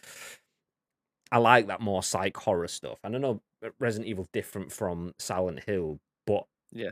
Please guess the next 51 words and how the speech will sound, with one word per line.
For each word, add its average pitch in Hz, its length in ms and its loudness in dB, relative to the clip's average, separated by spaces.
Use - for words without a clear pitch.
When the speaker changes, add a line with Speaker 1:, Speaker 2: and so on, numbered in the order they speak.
Speaker 1:
Resident 117 280 -2
Evil 104 220 -2
usually 95 380 -2
has 92 300 -2
some 107 440 2
bits - 260 -2
that, 95 200 -4
that 110 220 -4
play 120 200 2
with 107 180 2
your 90 100 -8
mind, 104 460 -4
whereas 92 300 -2
this - 220 -2
was, 95 240 -2
there 104 100 -2
Speaker 2:
Mm-hmm. 117 60 2
Speaker 1:
wasn't 147 260 2
that 127 200 0
much 113 340 -2
of 110 200 4
that. 131 220 4
It 92 100 -4
was 98 100 -6
just - 160 -6
loud, 98 280 2
bombastic. 92 720 -4
You've 101 140 -6
got - 100 -2
shitloads 101 340 -4
of 90 80 -2
ammo, 85 260 -4
keep - 220 -10
shooting, 82 460 -6
and 92 120 -8
it - 100 -12
felt 101 140 2
like 80 160 -2
more 85 120 -6
like 85 120 -8
a 120 40 -2
Speaker 2:
Yeah. 107 100 2
Speaker 1:
Bulletstorm-ish 82 960 -6
sort 85 220 -6
of 85 180 -10
play 92 220 4
on 87 260 -2
Resident 90 400 -4
Evil. 85 380 -8
But, 110 100 2
uh, 117 220 8